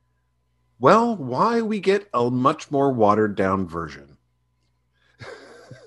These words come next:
But it's very, if you can, you can see the short films that inspired the feature. They're online and you can find them on YouTube.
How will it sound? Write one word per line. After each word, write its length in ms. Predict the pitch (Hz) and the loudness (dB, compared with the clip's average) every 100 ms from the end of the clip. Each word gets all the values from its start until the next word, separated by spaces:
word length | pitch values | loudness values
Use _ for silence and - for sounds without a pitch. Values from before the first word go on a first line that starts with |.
| _ _ _ _ _ _ - - | _ _ _ _ _ _ -12 2
But 100 | 139 | 4
it's 140 | 127 | 4
very, 440 | 120 123 135 131 113 | 0 4 6 6 4
if 160 | 120 | 0
you 120 | 139 | -2
can, 240 | 127 135 120 - - | -2 -2 -2 -10 -18
you 140 | - 131 | -6 -2
can 240 | 143 131 | 0 -2
see 380 | - - 208 214 | -4 -6 -4 -4
the 120 | 175 | -4
short 420 | - - 170 - | -4 -4 -2 -2
films 380 | - 160 143 139 | -4 -2 0 0
that 100 | 127 | -4
inspired 680 | 117 104 - 113 123 131 127 | -6 -6 -6 0 0 0 -4
the 40 | |
feature. 720 | 113 - 117 - 92 76 71 - _ _ | -10 -6 -6 -6 -8 -8 -10 -16 _ _
They're 200 | 113 117 | 2 2
online 640 | 120 127 123 120 120 120 | 4 2 4 2 4 2
and 80 | 107 | 0
you 80 | 101 | -2
can 100 | - | -4
find 140 | 120 | 0
them 80 | 127 | 0
on 140 | 113 98 | 0 -2
YouTube. 440 | 95 - 98 90 | -4 -4 -4 -4